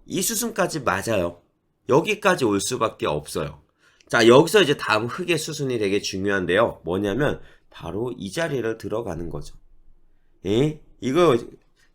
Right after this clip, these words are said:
자살하는 건데, 자충인데 이거 들어갈 수 있나요? 들어가는 순간 따먹는데. 자, 그런데요. 백이 따먹는 순간 흙이 다시 따낼 수 있죠.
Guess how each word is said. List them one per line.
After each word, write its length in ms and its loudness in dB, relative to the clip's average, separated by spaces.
자살하는 600 0
건데, 240 0
자충인데 600 -4
이거 180 0
들어갈 320 0
수 120 -6
있나요? 520 0
들어가는 400 2
순간 320 -4
따먹는데. 720 -2
자, 220 -18
그런데요. 680 -2
백이 260 0
따먹는 420 0
순간 420 -2
흙이 260 -6
다시 360 -8
따낼 280 2
수 160 -6
있죠. 360 -8